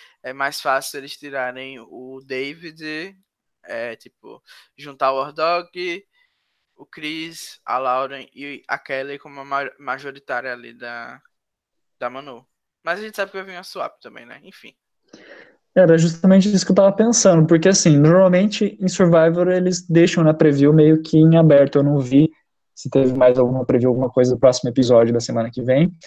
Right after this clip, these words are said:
Speaker 2: mas a princípio nós não vamos ter, é, é, swap no próximo episódio, mas pode ser que no, no quarto episódio venha a ter, e seria interessante
Speaker 1: É, eu
Speaker 2: ver
Speaker 1: acho
Speaker 2: como
Speaker 1: que
Speaker 2: é que
Speaker 1: vai
Speaker 2: essas
Speaker 1: ser que
Speaker 2: relações
Speaker 1: vão ter quinze, né, pessoas,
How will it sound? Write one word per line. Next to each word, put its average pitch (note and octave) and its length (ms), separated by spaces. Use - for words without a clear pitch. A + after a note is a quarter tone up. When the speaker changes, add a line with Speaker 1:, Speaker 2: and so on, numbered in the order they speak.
Speaker 2:
mas D3 240
a D#3 60
princípio F#3 440
nós F#3+ 160
não F#3 140
vamos G3 220
ter, F3+ 280
é, E3 180
é, D3+ 320
swap D3+ 360
no E3 160
próximo E3 320
episódio, E3 440
mas B2 140
pode C3 240
ser D#3 400
que - 140
no, C#3 220
no C#3+ 180
quarto C3+ 380
episódio C#3 520
venha D3+ 380
a G3+ 60
ter, F3+ 360
e B2+ 140
seria C3+ 240
interessante D#3 560
Speaker 1:
É, - 20
eu E3+ 40
Speaker 2:
ver D#3+ 80
Speaker 1:
acho E3 140
Speaker 2:
como E3 100
Speaker 1:
que D#3+ 60
Speaker 2:
é - 20
que E3 80
Speaker 1:
vai D#3+ 60
Speaker 2:
essas D3+ 200
Speaker 1:
ser - 20
que D3+ 60
Speaker 2:
relações C3+ 340
Speaker 1:
vão D3 80
ter D#3 140
quinze, E3 480
né, C#3+ 160
pessoas, C#3+ 800